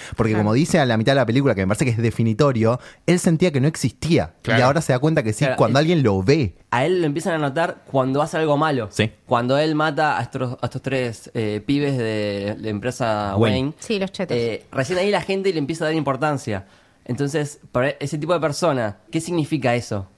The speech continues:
Speaker 4: Que justo, eh, haciendo algo malo te empiezan a dar más bola, entonces empieza una bola de nieve donde no paras más.
Speaker 2: Es que,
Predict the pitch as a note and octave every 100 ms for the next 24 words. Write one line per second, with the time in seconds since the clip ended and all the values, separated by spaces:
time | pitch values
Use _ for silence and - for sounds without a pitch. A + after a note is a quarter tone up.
0 | _ _ - A#2 D#3 D#3 - E3+ D3 -
1 | G#2+ G#2 C#3+ D3 C#3+ C3+ E3 D#3+ C3 A2
2 | - A#2 A2 A#2 C#3 B2+ C3+ C3+ C3 C3+
3 | E3+ E3 B2 D3 D3 - _ - B2 D3
4 | D#3 D3+ C3+ D#3 D3 D#3+ E3 E3+ C#3+ B2
5 | A#2 B2+ C3+ C3+ C#3 C#3+ - - _ _
6 | - - - - - A3 - G#3+ G3+ F#3+
7 | F#3 E3+